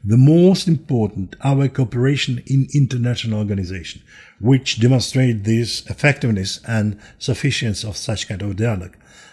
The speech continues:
I already mentioned that we are fantastic partners in United Nations. We speak sometimes in one voice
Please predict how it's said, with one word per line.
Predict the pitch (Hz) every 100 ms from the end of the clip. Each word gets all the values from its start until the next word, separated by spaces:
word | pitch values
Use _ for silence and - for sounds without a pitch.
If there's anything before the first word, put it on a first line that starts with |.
| - -
I | 147 160
already | 170 190 185 170 147
mentioned | 131 127 120 127
that | 113 117 117
we | 123 131
are |
fantastic | 113 123 - 151 - 120 -
partners | 131 - 120 107
in | - 123 120
United | 117 117 139 135 127
Nations. | 101 85 - 127 - - _ _ _ _ _ -
We | 113 175 170
speak | - - - 180 170 160
sometimes | - - 156 151 156 151 131
in | 147 127 127
one | 165 165
voice | 123 85 - -